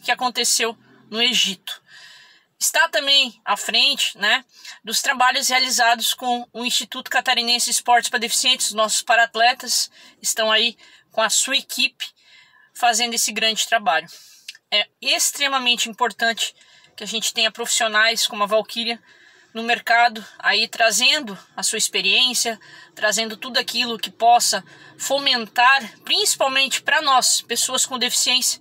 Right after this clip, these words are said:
a, o rompimento de barreiras, estigmas, né, contra principalmente o capaci-, capacitismo, a busca pela inclusão plena na sociedade.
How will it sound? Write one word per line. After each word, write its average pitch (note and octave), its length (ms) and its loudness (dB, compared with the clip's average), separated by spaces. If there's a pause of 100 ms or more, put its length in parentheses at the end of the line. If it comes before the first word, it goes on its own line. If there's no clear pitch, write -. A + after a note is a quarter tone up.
(800)
a, B3+ 420 6
o A#3+ 60 0
rompimento D#4 520 -2
de A#3 100 -4
barreiras, B3 800 2
estigmas, B3+ 960 0 (340)
né, A3+ 340 2
contra B3+ 300 -2
principalmente - 460 -2
o - 20 -20
capaci-, - 560 -2 (120)
capacitismo, B3 880 0 (340)
a A3+ 120 2
busca A#3+ 640 0 (120)
pela B3+ 240 0
inclusão C#4 600 -2
plena B3+ 420 0
na A#3+ 140 2
sociedade. G3 640 0